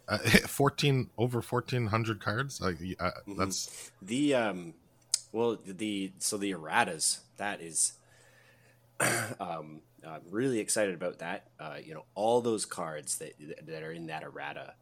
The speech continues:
Speaker 2: um, um, document, all the, all the pilots that you've, you've,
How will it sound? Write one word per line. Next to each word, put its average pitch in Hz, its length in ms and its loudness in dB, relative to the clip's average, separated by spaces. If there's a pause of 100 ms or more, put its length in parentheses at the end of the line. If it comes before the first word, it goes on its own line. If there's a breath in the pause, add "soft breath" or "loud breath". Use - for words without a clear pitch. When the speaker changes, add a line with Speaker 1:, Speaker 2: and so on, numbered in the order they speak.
(260)
Speaker 2:
um, 71 300 -10 (260)
um, 69 240 -16 (140)
document, - 500 -8 (180)
all 95 140 -8
the, 92 200 -4
all 87 180 -4
the 87 320 -2
pilots 95 440 -2
that - 200 -4
you've, 82 320 -12
you've, 87 220 -14